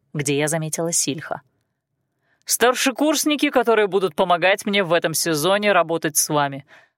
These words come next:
А главное, именно они проводят состязание на звание лучшего саршела среди новичков. И вы же понимаете, что лучшим саршелом должен стать парень. И, предвосхищая ваше возмущение, поясню.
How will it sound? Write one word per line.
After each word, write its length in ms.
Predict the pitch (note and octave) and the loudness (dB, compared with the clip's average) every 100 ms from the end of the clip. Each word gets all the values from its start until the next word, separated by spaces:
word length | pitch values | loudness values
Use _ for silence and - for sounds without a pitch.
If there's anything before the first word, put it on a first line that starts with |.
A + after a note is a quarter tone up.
| _ | _
А 180 | E3 F#3 | 0 2
главное, 680 | E3+ G3 A3+ A#3+ A#3+ C4 C4 | 2 4 4 4 2 2 2
именно 640 | - A#3+ B3 B3+ B3 C4 | 0 -2 -2 -2 0 2
они 260 | B3+ C4 B3+ | 2 0 -2
проводят 540 | E3 F3+ E3+ E3+ D#3+ | 2 2 2 0 0
состязание 720 | - F3 - E3+ F3+ G#3 G#3 G3 | -2 -2 -2 0 2 0 0 2
на 140 | F#3 | 0
звание 360 | E3 F3+ F3 F3 | 2 2 2 2
лучшего 600 | F3+ G#3+ - - B3+ C4 | 2 0 -2 0 2 0
саршела 680 | - C4 C4+ - A3+ A3+ A#3 | 2 0 0 0 2 2 0
среди 420 | - G3 F#3+ G3 | 0 -2 -2 -2
новичков. 760 | F#3+ F3 - D#3 C#3+ - - - _ _ _ _ _ _ | -2 -2 -2 -2 -2 -6 -18 -20 _ _ _ _ _ _
И 160 | - G3 | 0 0
вы 180 | F3 F3 | 2 -2
же 100 | D3+ | -2
понимаете, 540 | F3+ F#3+ D4 B3+ - | 0 2 2 2 0
что 280 | D3+ - F3 | -4 0 0
лучшим 420 | F3 F#3 - E3 | 2 0 -2 -4
саршелом 840 | - E3 D3+ - E3 E3 F3 F3+ - _ | 0 -2 0 2 2 2 0 -6 -14 _
должен 460 | D#3+ F#3+ E3+ E3+ E3 | -2 0 2 -2 -4
стать 340 | - F3+ E3+ | -2 0 -2
парень. 520 | - G#3 E3+ D3 C#3 - - - - _ _ _ | -2 2 2 0 -8 -16 -20 -20 -20 _ _ _
И, 180 | C#4+ F#4 | 0 2
предвосхищая 960 | F4+ E4 D4+ D#4+ E4 D4+ - D#4 A#3+ | 2 0 0 0 -2 0 2 4 4
ваше 240 | G3+ G3+ G3 | 2 0 -2
возмущение, 800 | F#3+ G3+ G3 - E3+ D3+ D3+ | -2 -4 -4 -2 0 0 0
поясню. 640 | D3 F#3+ G#3+ - E3+ C#3+ | 2 0 0 -4 -4 -6